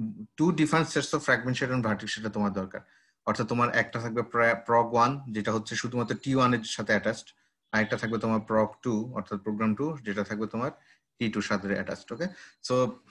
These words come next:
in your one program, sorry, in your one graphics code, you might have multiple vertex shader and fragment shader, multiple programs। একটা প্রোগ্রামে তুমি শুধুমাত্র চেঞ্জ করলে শুধুমাত্র টি ওয়ান চেঞ্জ হবে, and আরেকটার জন্য শুধুমাত্র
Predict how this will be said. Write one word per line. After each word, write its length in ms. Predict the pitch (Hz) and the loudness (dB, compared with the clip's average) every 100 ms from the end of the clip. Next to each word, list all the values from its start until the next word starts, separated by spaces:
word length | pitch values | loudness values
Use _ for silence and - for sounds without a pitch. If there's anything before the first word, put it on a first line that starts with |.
| _ 147 | _ 2
in 160 | 151 180 | 2 4
your 200 | 151 156 | 4 4
one 300 | 117 123 170 180 - | 6 4 4 2 0
program, 420 | 156 139 139 110 | 0 2 2 0
sorry, 300 | 104 123 107 | -4 -2 0
in 240 | 113 127 127 | 0 0 0
your 140 | 113 | 2
one 320 | 123 139 131 117 - - _ _ _ _ _ _ _ _ _ _ _ 110 | 2 2 -2 -4 -12 -20 _ _ _ _ _ _ _ _ _ _ _ -2
graphics 440 | 113 107 147 143 - | 0 2 2 0 -2
code, 240 | 127 127 139 - _ - | 2 2 2 -4 _ -4
you 60 | 113 | 0
might 300 | 110 110 110 | 2 2 0
have 160 | 110 110 | -2 2
multiple 480 | 104 98 104 107 104 | 2 0 -2 -2 0
vertex 240 | 104 104 | -2 -4
shader 360 | 101 101 98 98 | -6 -6 -4 -2
and 100 | 98 | -2
fragment 320 | 101 95 95 | -4 -4 -6
shader, 220 | 98 95 101 | -10 -4 0
multiple 380 | 107 107 110 | 0 0 -4
programs। 420 | 101 101 98 98 - - _ - - | -4 -6 -8 -10 -14 -18 _ -20 -2
একটা 220 | 123 - | -2 2
প্রোগ্রামে 380 | 131 135 139 143 | 0 2 4 2
তুমি 180 | 139 135 | 2 0
শুধুমাত্র 420 | - 135 131 135 | 0 0 2 2
চেঞ্জ 280 | - 156 120 | 2 2 2
করলে 180 | 139 127 | -2 -2
শুধুমাত্র 360 | 127 127 120 | -2 -2 -2
টি 140 | 110 123 | -2 0
ওয়ান 140 | 131 | 0
চেঞ্জ 240 | 131 139 135 | 0 -2 -2
হবে, 180 | 156 202 _ _ _ _ 98 | -4 -10 _ _ _ _ -4
and 200 | 95 101 | -2 0
আরেকটার 260 | 98 101 | -2 -2
জন্য 160 | 101 98 | -2 -4
শুধুমাত্র 480 | - 101 98 156 | -4 -4 -4 -6